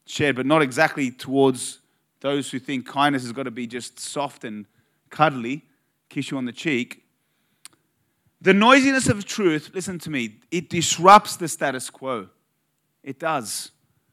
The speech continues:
Without truth, there is no righteousness. Without truth,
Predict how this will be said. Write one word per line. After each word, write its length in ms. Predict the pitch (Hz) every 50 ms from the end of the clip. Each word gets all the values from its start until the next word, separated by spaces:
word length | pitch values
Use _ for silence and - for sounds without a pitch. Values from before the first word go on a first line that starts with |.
| _ _ _ _ _ _ _ _ -
Without 520 | - 160 170 160 202 233 269 285 277 233
truth, 800 | - - - 262 302 311 262 180 147 175 233 226 - - - - - _ _ _ _ _ _ _ _ _ _ _ _
there 220 | 135 170 214 214 208
is 260 | 208 240 220 180 175
no 400 | 220 247 269 277 285 277 247 - _
righteousness. 1300 | - 214 240 254 254 262 277 269 - - - 254 233 - - - 98 - 139 127 - - - - - - _ _ _ _ _ _ _ _ _ _ _ _ _ _ _ _ _ _ _ - - _ _ _ _ _ _ _ _ _ _ -
Without 480 | 180 220 208 247 277 294 285 269 214
truth, 720 | - - - - 285 294 262 220 214 254 - - - -